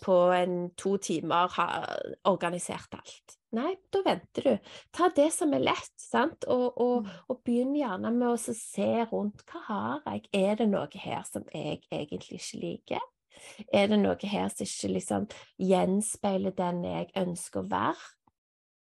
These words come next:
Speaker 1: Eh, en annen ting kan for eksempel være, der er jo noen som sliter med, med overspising. De, de må fylle på et behov med mat. Eh, og det kan være noen som driver med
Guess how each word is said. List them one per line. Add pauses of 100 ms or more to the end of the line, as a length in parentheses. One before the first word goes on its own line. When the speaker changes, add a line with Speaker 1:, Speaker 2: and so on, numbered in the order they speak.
(240)
Speaker 1:
Eh,
en
annen
ting
kan (240)
for
eksempel
være, (140)
der
er
jo
noen
som
sliter
med, (120)
med
overspising. (460)
De, (100)
de
må
fylle
på
et
behov (160)
med
mat. (580)
Eh, (160)
og
det
kan
være
noen
som
driver
med